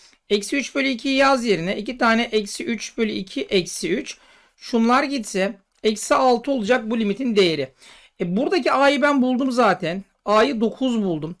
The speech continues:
Bak eksi dokuz deme. Önde eksi olduğu için A'ya dokuz yazman kurtarıyor.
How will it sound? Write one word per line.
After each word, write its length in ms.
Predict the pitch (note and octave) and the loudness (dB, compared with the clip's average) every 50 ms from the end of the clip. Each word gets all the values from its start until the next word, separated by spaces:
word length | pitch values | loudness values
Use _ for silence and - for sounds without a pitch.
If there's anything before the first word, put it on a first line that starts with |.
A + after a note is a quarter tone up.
| - - | -10 -10
Bak 100 | F3+ - - | -8 -4 -2
eksi 240 | G3+ G3 - C4 | -4 -4 -2 0
dokuz 280 | A3 G#3+ G3 A3+ G#3+ G3 | 0 0 0 0 -2 0
deme. 300 | A#3+ A#3+ G#3+ G#3+ C4 - _ - - - - - | 0 2 2 0 0 -4 _ -20 -20 -20 -18 -8
Önde 300 | - F#3+ F#3+ G3+ G3+ - | -2 -2 0 0 2 2
eksi 280 | G#3 G3 G3 - - A#3 | 0 0 0 0 2 4
olduğu 260 | A3 G#3+ G#3+ F#3+ G#3+ | 4 4 2 2 -2
için 260 | G3+ G3+ - F4 G#4 - - | -4 -4 -6 -8 -8 -6 -4
A'ya 280 | G3+ G3 F#3+ G3+ G3+ G3 | 0 2 2 2 4 2
dokuz 260 | G3+ G3 G#3+ G3+ F#3+ | 2 0 0 0 2
yazman 360 | G3 F#3 E3+ F3 A3 D4 B3 | 2 2 2 0 -2 -4 -2
kurtarıyor. 540 | - A#3+ F#3 F3 - F#3+ D3 C#3+ C3+ B2+ | -2 -2 -2 0 0 -2 0 0 -2 -4